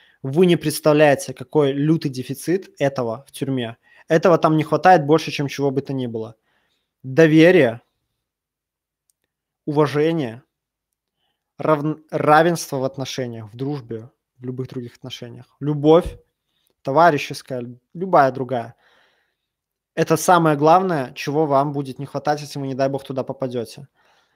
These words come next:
Если вам сейчас кажется, что ваш друг вам там какую-то гадость сказал или там где-то нехорошо себя повёл, ещё что-то, и вы после этого на него разозлились, перестали с ним общаться, то поверьте,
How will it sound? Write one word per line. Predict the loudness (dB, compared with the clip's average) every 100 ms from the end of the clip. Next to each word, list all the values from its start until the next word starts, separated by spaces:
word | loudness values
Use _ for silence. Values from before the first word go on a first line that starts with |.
| _ -2
Если | 2 2 2
вам | -2
сейчас | -2 -2 0
кажется, | 4 4 4 -2 -6
что | -2
ваш | 2 2
друг | 2 0 0 -4 -6
вам | -6
там | -6 -10
какую-то | -10 -6 -6 -4
гадость | 0 0 0 -6
сказал | -6 0 2 2 0 -4
или | -6 -6
там | -6 -8 -10 -14 -20 -20 _
где-то | -8 -6 -4
нехорошо | -4 -4 -6 -6
себя | -4 -4
повёл, | -2 2 4 4
ещё | 0 -2
что-то, | -4 -4 -4 -6 -12 -20 _
и | 0
вы | 0
после | 0 2
этого | 2 2 -2
на |
него | 0 0
разозлились, | -2 -4 -2 0 -2 -2
перестали | -6 -2 0 0
с | -2
ним | -4
общаться, | -4 2 2 2 -6 -12 _ _ _ _ _ _
то | 2
поверьте, | 6 8 6 4 -8 -10